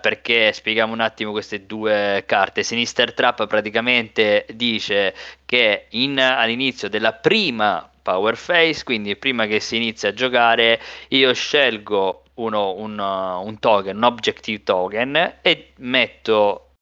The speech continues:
in, uh, questa Sinister Traps, eh, sopra questo token. I personaggi che vanno a finire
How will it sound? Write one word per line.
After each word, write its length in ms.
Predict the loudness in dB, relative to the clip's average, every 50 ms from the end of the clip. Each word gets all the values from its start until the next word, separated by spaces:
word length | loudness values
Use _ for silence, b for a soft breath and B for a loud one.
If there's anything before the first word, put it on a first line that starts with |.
| _
in, 320 | -10 -10 -10 -10 -10 -8 -6
uh, 400 | -4 -2 0 0 0 -2 -2 -2
questa 400 | -2 -4 -2 -2 0 0 0 0
Sinister 600 | -2 -6 -12 -8 -6 -6 -4 -2 0 -2 0 0
Traps, 600 | 0 2 2 2 0 -2 -4 0 2 2 2 2 -2 B B B B B B B B
eh, 640 | B 2 6 6 8 8 8 6 6 6 6 6 4 4
sopra 400 | 2 0 2 2 2 2 0 0
questo 340 | 0 -2 -2 -4 -6 -8
token. 560 | -6 -4 -4 -4 -6 -8 -10 -10 -10 -10 -12 -14 _ _ B B B B B B B B B B _ _ -6
I 200 | -2 0 0 2
personaggi 1200 | 4 4 2 2 2 0 0 0 2 4 4 4 4 2 0 -4 -8 -8 -8 -8 -8 -12 -16 _ _
che 180 | -4 -2 -2 -2
vanno 360 | 0 2 2 2 2 0 -2
a 60 | -4
finire 800 | -4 -6 -8 -8 -6 -6 -4 -4 -4 -4 -4 -4 -4 -4 -6